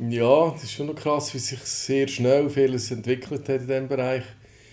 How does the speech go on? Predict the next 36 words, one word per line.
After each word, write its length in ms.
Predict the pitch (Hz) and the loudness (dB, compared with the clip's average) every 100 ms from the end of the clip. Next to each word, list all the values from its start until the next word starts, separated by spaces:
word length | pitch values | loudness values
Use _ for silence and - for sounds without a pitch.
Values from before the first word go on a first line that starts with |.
| - _ | -20 _
Mein 100 | - | -8
erstes 680 | 101 117 127 - - 123 113 | -4 0 0 -2 -2 -2 0
Natel 540 | 117 110 123 - 123 120 | 2 2 0 0 0 0
oder 180 | 110 110 | 0 0
Handy 520 | 117 120 113 120 113 | 0 0 -2 -4 -4
war 140 | 104 | -4
ein 60 | 101 | -2
Nokia 460 | 117 127 - 143 131 | 0 -2 -4 -6 -4
gewesen, 480 | - 135 139 131 - - - - - | -4 -4 -4 -6 -14 -20 -20 -20 -12
wie 100 | 113 | -8
damals, 440 | 107 110 107 107 104 | -2 0 0 0 -2
glaub 340 | 110 110 104 | -2 -2 -4
ich, 60 | - | -6
bei 100 | 107 | -4
den 180 | 107 98 | -2 0
meisten. 640 | 107 117 123 - - 131 - - - - _ _ _ | 0 0 -2 -6 -4 -6 -6 -20 -20 -20 _ _ _
Das 160 | - - | -16 -12
war 60 | |
so 40 | 107 | -6
die 120 | 117 | -2
Marke 440 | 107 98 123 - - | 0 0 -2 -8 -10
gewesen, 200 | - 110 | -6 -4
die 60 | |
man 180 | 104 104 | -4 -4
hatte, 480 | 110 120 135 135 104 | -4 -2 -4 -4 -6
oder 200 | 101 101 | -6 -6
wo 100 | 104 | -8
das, 360 | 101 98 - - - - - - - - | -8 -10 -12 -16 -20 -20 -20 -20 -20 -16
äh, 100 | 98 | -12
möglich 340 | 92 98 101 107 | -6 -6 -6 -8
war, 200 | - 113 | -8 -8
dass 200 | 101 98 | -6 -4
man 100 | 104 | -2
eins 260 | 98 98 | -2 -6
kann 140 | - 95 | -10 -8
kaufen 560 | 101 107 113 - - | -4 -4 -4 -10 -14